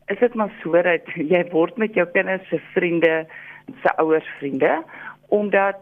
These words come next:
julle begelei al vir die sosialiseringsfase waardeur die kinders gaan om dit net te ontwikkel. Ehm, en dan later natuurlik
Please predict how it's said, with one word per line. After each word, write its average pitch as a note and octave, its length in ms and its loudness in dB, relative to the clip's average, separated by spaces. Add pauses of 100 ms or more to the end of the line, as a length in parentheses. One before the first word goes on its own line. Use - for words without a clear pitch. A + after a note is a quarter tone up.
(140)
julle F3 280 4 (140)
begelei E3 560 2
al D#3 220 2 (100)
vir E3 140 0
die D#3 100 -14
sosialiseringsfase D#3 1800 0
waardeur C#3+ 320 0
die D3 120 -12
kinders D#3 380 0
gaan C#3+ 220 0
om D3+ 240 0
dit D3+ 160 4
net G3 220 -2
te G3+ 80 -2
ontwikkel. D3+ 720 -4 (600)
Ehm, C3 260 0 (220)
en E3 80 4
dan D#3+ 240 2
later D3 380 2
natuurlik D3+ 520 -2